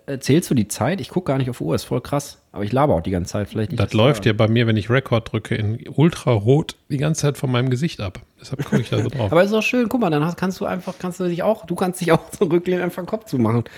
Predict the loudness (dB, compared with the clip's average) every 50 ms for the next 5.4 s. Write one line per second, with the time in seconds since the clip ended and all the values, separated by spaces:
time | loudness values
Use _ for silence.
0 | -6 _ 4 4 4 6 6 4 4 6 4 2 2 2 2 2 2 2 2 0
1 | 0 0 0 2 0 0 2 2 0 2 2 2 4 6 6 6 8 6 6 6
2 | 4 4 6 4 4 2 4 0 0 0 0 -8 -6 -6 -6 -6 -6 -12 -8 -6
3 | 0 2 4 4 4 2 4 2 2 2 4 4 4 4 4 2 2 2 2 2
4 | 0 0 4 4 6 6 6 4 4 2 0 2 2 2 2 4 2 2 2 2
5 | 2 2 4 2 0 0 0 -2